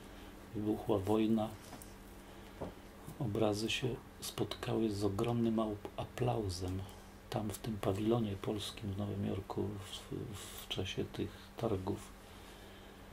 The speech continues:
Yy, wręcz pielgrzymki z całych Stanów, pielgrzymki polonusów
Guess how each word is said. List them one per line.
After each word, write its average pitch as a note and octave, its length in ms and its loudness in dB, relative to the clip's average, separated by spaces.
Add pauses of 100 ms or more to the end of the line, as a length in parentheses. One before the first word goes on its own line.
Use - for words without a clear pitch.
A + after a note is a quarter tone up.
(540)
Yy, B2 60 0 (1300)
wręcz A#2+ 520 6
pielgrzymki A#2+ 840 10
z - 180 -2
całych A#2+ 380 2
Stanów, G#2 640 0 (180)
pielgrzymki G#2+ 600 0
polonusów A#2+ 880 4